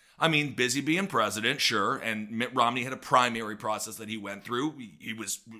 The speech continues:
you know, just on point and technically looked better and sounded better than Obama. And then, of course, Obama came back in the second, too. Biden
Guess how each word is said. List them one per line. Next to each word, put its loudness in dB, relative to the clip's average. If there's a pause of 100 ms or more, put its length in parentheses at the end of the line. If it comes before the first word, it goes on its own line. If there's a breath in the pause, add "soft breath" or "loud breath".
you -4
know, -2
just -10 (320 soft breath)
on 6
point -4
and -4
technically -2
looked -6
better 0
and -4
sounded -4
better -6
than -6
Obama. -2 (280 soft breath)
And -2
then, 2
of -8
course, -4
Obama -2
came -6
back -10
in -14
the -8
second, -10
too. -4 (840 soft breath)
Biden 4